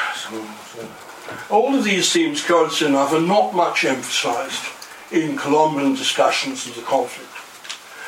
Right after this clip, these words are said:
Colombians don't like talking very much about the international context. Believe it or not, I have a number of left-wing friends. We'll have to take that on trust.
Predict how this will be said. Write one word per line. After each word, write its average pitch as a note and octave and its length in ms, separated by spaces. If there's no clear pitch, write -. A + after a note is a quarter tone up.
Colombians F#3+ 640
don't G#3+ 320
like E3+ 260
talking C#3+ 420
very C#3+ 220
much C#3 320
about D3 340
the D#3 160
international D#3+ 680
context. - 680
Believe G3 220
it G3+ 40
or F3+ 100
not, D#3 200
I D3+ 160
have - 320
a C3+ 80
number D3+ 360
of C3+ 120
left-wing C#3 500
friends. C3+ 580
We'll C#3+ 100
have C#3 240
to - 80
take D3 220
that C3 200
on A#2 180
trust. - 420